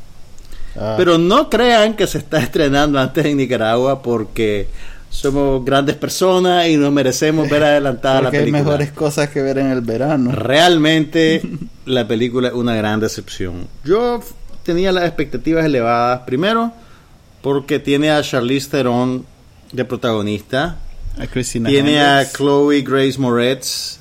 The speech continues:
Speaker 2: en el reparto. Y está basada en una novela de Gillian Flynn. Gillian Flynn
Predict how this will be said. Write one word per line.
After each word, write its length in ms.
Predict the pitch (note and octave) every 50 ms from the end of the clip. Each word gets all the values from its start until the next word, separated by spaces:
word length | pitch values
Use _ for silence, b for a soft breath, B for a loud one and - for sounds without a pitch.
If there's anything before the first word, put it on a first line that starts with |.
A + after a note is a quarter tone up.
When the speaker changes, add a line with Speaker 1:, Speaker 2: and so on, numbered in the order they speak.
| - -
Speaker 2:
en 160 | - C3 A#2+ A#2
el 100 | A2 G#2
reparto. 720 | A2+ A2 - - A2+ A2 G2+ G2 - - F3 F#3+ G3 - B B B B B B B B
Y 140 | B A3 A#3
está 240 | G3 D#3+ - F#3 E3+
basada 360 | E3+ E3 D3+ - D#3+ D3+ D3+
en 60 | D3+ C#3+
una 140 | D3 D#3 D3
novela 380 | C#3+ C3 C3 C3 C3+ C3+ C3
de 100 | C3 B2+
Gillian 360 | A2+ A#2 A#2+ A#2 B2 B2+ B2
Flynn. 400 | - - A3+ B3 G#3 D3 A#2 A2+
Gillian 360 | C3 G3 A#3+ C4 C4 B3 A#3 -
Flynn 460 | - D#3+ D3 C#3+ C#3+ D#3 E3+ F#3